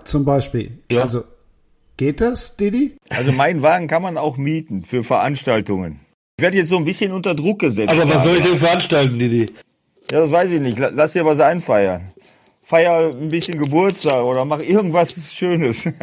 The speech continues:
Speaker 3: <laughs> Klassentreffen können wir beide ja nicht machen.
Speaker 1: Also das ist gut. Ähm, Didi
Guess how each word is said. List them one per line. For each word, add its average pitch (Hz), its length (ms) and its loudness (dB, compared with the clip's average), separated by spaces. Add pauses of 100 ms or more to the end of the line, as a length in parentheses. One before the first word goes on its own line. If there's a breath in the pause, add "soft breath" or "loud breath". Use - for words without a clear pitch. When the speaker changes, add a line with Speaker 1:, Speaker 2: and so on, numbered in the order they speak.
(120)
Speaker 3:
<laughs> - 320 -20
Klassentreffen 196 680 0
können 180 200 -2
wir 180 100 0
beide 170 300 4
ja 165 120 2
nicht 156 160 -4
machen. 143 340 -6 (440)
Speaker 1:
Also 110 260 -4
das 117 280 -4
ist - 200 -6
gut. 196 480 0 (580 soft breath)
Ähm, 127 640 -2 (100)
Didi 160 540 2